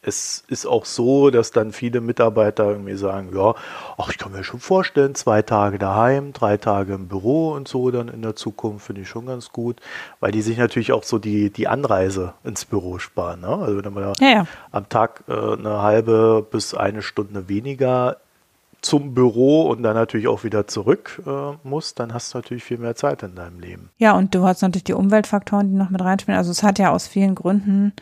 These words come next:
Speaker 2: müssen wir ja das Arbeiten der Zukunft anders gestalten, aus Klima-, Klimaschutzgründen, aus Zeitökonomiegründen, aus, äh, demografischem Wandelgründen. Und, äh, da ist ja gut, wenn das sozusagen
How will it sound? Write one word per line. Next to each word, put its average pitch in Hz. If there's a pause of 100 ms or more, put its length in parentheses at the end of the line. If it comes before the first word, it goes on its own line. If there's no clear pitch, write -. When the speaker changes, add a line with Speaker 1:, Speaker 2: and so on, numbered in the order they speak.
(480)
Speaker 2:
müssen 196
wir 185
ja 180
das 175
Arbeiten 185
der 170
Zukunft -
anders 175
gestalten, 175
aus -
Klima-, 180 (120)
Klimaschutzgründen, 190
aus 180
Zeitökonomiegründen, 185
aus, -
äh, 175
demografischem 175
Wandelgründen. 202 (1000)
Und, 185
äh, 196
da 180
ist 175
ja 190
gut, 190
wenn 180
das 175
sozusagen 170